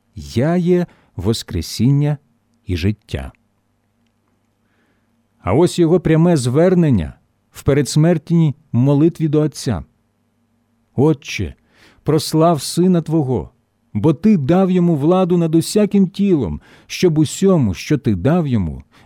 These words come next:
він дав життя вічне, оце вічне життя, щоб пізнали Тебе, єдиного істинного Бога і посланого Тобою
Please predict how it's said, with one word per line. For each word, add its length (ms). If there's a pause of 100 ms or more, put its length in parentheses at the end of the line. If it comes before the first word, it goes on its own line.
він 340
дав 220
життя 340
вічне, 540 (600)
оце 360
вічне 480
життя, 600 (520)
щоб 320
пізнали 680
Тебе, 520 (420)
єдиного 880
істинного 800
Бога 520 (300)
і 120
посланого 720
Тобою 580